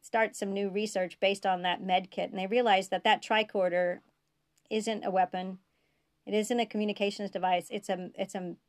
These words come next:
device for health. And maybe this communi-, this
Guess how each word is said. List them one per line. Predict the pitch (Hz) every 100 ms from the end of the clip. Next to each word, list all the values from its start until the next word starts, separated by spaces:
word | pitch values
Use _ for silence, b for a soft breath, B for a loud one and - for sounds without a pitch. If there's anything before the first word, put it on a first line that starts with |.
| - 196
device | 175 220 285
for | - 170
health. | - 185 175 - _ _ _ _ b b b b
And | 226 226
maybe | 247 320 311
this | 277 254 -
communi-, | 226 226 226 208 - 214
this | 220 -